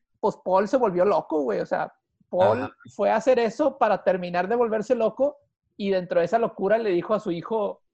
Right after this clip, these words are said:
Speaker 1: "¿Sabes qué? No vales verga, güey".
Speaker 2: Exacto.
Speaker 1: Y,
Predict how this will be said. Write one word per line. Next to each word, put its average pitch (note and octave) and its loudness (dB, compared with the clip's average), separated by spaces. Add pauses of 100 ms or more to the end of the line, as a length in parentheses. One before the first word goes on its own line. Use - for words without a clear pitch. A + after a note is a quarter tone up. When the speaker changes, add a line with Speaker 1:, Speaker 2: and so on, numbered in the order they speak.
(240)
Speaker 1:
"¿Sabes E3 -6
qué? G#3 0
No G3 -4
vales G3 0
verga, G#3+ 0
güey". F3 -6 (400)
Speaker 2:
Exacto. G2 -14 (300)
Speaker 1:
Y, F3 -10